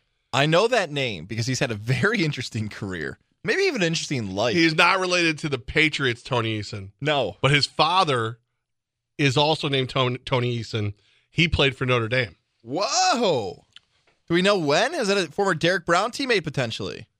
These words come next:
Speaker 2: Before Jacob was at Washington. It was before that.
Speaker 1: Oh, okay. Uh, if my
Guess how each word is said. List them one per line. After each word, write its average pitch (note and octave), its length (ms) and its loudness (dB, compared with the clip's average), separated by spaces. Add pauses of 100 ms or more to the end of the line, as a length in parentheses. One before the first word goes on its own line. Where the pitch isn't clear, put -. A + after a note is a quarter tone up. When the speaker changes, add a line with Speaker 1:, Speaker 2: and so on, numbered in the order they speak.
(200)
Speaker 2:
Before E3 680 2 (360)
Jacob D3 460 2
was B2 160 2
at A2+ 160 0
Washington. A2+ 520 -2
It G2+ 60 -14
was G#2+ 120 -8
before A2+ 360 0
that. G2+ 280 -8 (200)
Speaker 1:
Oh, G2 120 -16 (380)
okay. - 180 -12 (920)
Uh, G#2+ 300 0
if C3 140 -4
my E3+ 320 2